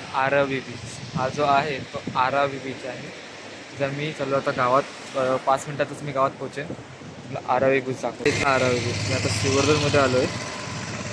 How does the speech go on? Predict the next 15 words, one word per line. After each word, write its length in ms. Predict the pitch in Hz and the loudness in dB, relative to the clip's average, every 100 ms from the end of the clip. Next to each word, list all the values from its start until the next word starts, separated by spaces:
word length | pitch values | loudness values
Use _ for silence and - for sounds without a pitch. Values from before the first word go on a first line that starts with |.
| - - - - | -6 -6 -8 -8
आता 420 | - 127 127 135 175 - - | -6 0 2 2 -2 -12 -6
हा 220 | 120 123 | 0 2
आरवी 240 | 127 131 131 | 4 2 0
बीच 300 | 127 135 - | -2 -4 -2
आहे. 120 | 127 - - - - - - - - - | -4 -4 -12 -14 -14 -14 -14 -16 -14 -4
मला 240 | 131 139 151 | 2 2 4
आरेवारे 420 | 143 139 147 143 | 4 6 6 6
बीच 220 | 139 143 | 4 0
वाटतो, 280 | 139 123 139 | 0 0 0
पण 140 | 131 135 | -2 -2
नाही, 280 | 131 127 | -2 -2
हा 240 | 127 131 131 - | -2 0 -2 0
आरवी 360 | 127 127 131 135 | 0 2 0 0
बीच 280 | 127 123 127 | -2 -4 -2
आहे. 280 | 123 139 | -4 -4